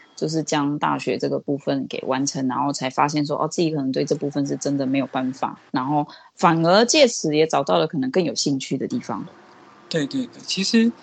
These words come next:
Speaker 2: 也不，不能说白学这些东西，因为
Speaker 1: 嗯。
Speaker 2: 不管是大学的学经历还是高中的，其实它都是一个很好的尝试。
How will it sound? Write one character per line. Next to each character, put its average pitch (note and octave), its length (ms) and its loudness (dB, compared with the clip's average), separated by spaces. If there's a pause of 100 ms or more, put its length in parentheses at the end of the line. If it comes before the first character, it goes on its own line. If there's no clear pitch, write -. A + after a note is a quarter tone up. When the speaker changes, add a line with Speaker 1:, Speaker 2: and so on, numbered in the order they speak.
(220)
Speaker 2:
也 D#3+ 120 2
不， G3 240 -2 (140)
不 A3 120 4
能 E3 180 0
说 E3+ 200 4
白 D3 240 6
学 C#3+ 160 -2
这 C#3+ 140 -4
些 C#3+ 180 -4
东 B2+ 220 -4
西， - 240 -6
因 E3+ 120 -10
为 F#3 280 2
Speaker 1:
嗯。 G3+ 360 2 (220)
Speaker 2:
不 A#3 100 4
管 C#3 220 2
是 E3 260 -4
大 D#3+ 220 2
学 B2 220 -4
的 B2+ 240 -4
学 C3 240 0
经 C#3+ 160 -2
历 C#3+ 80 2
还 C3 100 -6
是 D3 180 -10
高 C3 220 -2
中 B2+ 280 -4
的， A#2 160 -10
其 - 160 -2
实 G3 100 -2
它 F#3+ 160 0
都 F#3+ 100 0
是 F#3 220 -2
一 F3 60 2
个 D3+ 100 -4
很 C3+ 180 -6
好 C3+ 140 -2
的 A#2 100 -8
尝 A2+ 320 -8
试。 B2 200 -4